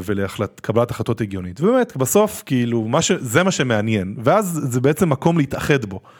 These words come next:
כי הדיון הוא לא מי צודק, הדיון הוא כאילו מה האמת, ולפעמים אין לך מספיק דאטה, אז אתה אומר, "טוב, אנחנו עוד לא יודעים." בקיצור, אז הגענו למסקנה, אמרנו, "אנחנו עוד לא יודעים,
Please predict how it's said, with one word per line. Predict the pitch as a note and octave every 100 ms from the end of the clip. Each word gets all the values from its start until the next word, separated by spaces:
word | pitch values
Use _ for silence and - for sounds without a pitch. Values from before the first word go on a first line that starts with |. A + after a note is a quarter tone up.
| - _
כי | - B2 A#2+ A#2+ A#2+ -
הדיון | B2+ C3 G#3
הוא | F#3+
לא | E3+ F#3+ F#3+ F#3 - - _ _ _ _ -
מי | C#3 D#3
צודק, | - A#2+ B2+ G#3 - -
הדיון | B2+ A#2 C#3 D#3+
הוא | -
כאילו | C3+ A#2+
מה | A#2+ B2+
האמת, | A2 G#2+ G2 - - _
ולפעמים | A2+ A2+ A2+ C#3 E3+ F#3+
אין | G3+
לך | G#3
מספיק | G3 A#3 E3
דאטה, | G#3 G#3 A2+
אז |
אתה | -
אומר, | B2+ C#3
"טוב, | E3+ D3
אנחנו | A2 -
עוד | B2+
לא | C3
יודעים." | A2 - - - - - - - -
בקיצור, | G#3+ E4+ B3 -
אז | F#3+ A3
הגענו | G3 E3+ F3
למסקנה, | E3 C#3+ - A#2+ G2+ G#2
אמרנו, | A#2+ E3+
"אנחנו | E3 C#3
עוד | D3
לא | F#3
יודעים, | E3